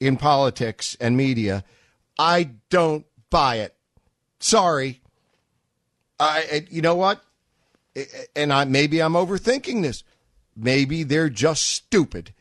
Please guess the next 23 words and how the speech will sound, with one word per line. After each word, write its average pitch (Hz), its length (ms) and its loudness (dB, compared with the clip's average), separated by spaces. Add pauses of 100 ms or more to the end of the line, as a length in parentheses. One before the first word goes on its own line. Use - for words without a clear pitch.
(200)
and, 120 320 0
and 120 220 0
this 120 140 -2
happened. 123 420 -4 (260)
But 131 280 0 (360)
nah, 185 480 -2
no, 196 220 0
thank 135 400 0
you. 92 140 -10 (1000)
I 202 160 2
think 226 340 0
I'll 185 200 4
question 127 680 -4
instead. 101 540 -6 (420)
I 185 120 0
think 240 260 -6
instead 208 340 -2
I'll 170 140 0
question 151 560 -4
everything 170 760 0
that 139 140 -4
we 147 280 -4
don't 135 480 0